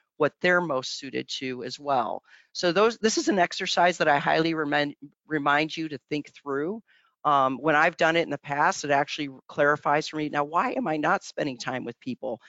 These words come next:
You know, I do have great employees, and is it just a, a, my time issue, or, or what is it? And it's not about spending time with them,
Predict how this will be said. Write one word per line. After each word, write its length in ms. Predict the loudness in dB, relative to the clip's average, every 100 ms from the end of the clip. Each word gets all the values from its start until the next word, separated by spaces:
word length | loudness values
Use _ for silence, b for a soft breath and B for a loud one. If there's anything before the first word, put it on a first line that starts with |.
| B B
You 240 | -12 -4 0
know, 120 | 2
I 100 | 2
do 200 | 0 2
have 140 | 2
great 280 | 2 0 2
employees, 720 | 0 -4 -10 -6 -2 -2 -2
and 120 | -2 -2
is 120 | -2
it 100 | -6 _
just 280 | -8 -6 -6
a, 160 | -8 -6
a, 100 | -8 -4
my 180 | -4 -4
time 400 | -4 0 0 0
issue, 520 | -2 -4 -6 -8 -10 B B B _
or, 320 | 2 4 2 -4 _ _ -8
or 320 | 0 2 0
what 240 | 2 0
is 260 | 2 2 2
it? 140 | -2
And 100 | -2
it's 180 | -6 -2
not 180 | 2 2
about 240 | 2 0
spending 340 | 0 -6 -6 -6
time 320 | -6 -4 -4
with 160 | -4 0
them, 340 | 0 2 -4